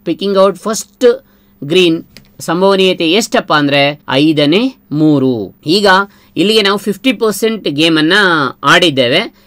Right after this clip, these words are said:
ಇನ್ನು ಫಿಫ್ಟಿ ಪರ್ಸೆಂಟ್ ಚಾನ್ಸ್ ಇದೆ. ಎರಡನೇ ಚಾನ್ಸಲ್ಲಿ ನಾವು ಮತ್ತೆ ಹಸಿರು ಗೋಲಿಯನ್ನು ಹೊರತೆಗಿಬೇಕು, ಆದ್ರೆ ಈಗ ಹೊರತೆಗೆದಿರ್ತಕ್ಕಂಥ ಗೋಲಿ ಹೊರಗಡೆ ಇದೆ.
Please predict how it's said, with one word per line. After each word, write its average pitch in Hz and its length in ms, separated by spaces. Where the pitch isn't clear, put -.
ಇನ್ನು 202 420
ಫಿಫ್ಟಿ 185 280
ಪರ್ಸೆಂಟ್ 202 400
ಚಾನ್ಸ್ 202 300
ಇದೆ. 147 120
ಎರಡನೇ 170 380
ಚಾನ್ಸಲ್ಲಿ 185 500
ನಾವು 202 400
ಮತ್ತೆ 226 720
ಹಸಿರು 214 340
ಗೋಲಿಯನ್ನು 175 340
ಹೊರತೆಗಿಬೇಕು, 160 600
ಆದ್ರೆ 202 360
ಈಗ 175 100
ಹೊರತೆಗೆದಿರ್ತಕ್ಕಂಥ 196 800
ಗೋಲಿ 190 240
ಹೊರಗಡೆ 220 400
ಇದೆ. 123 380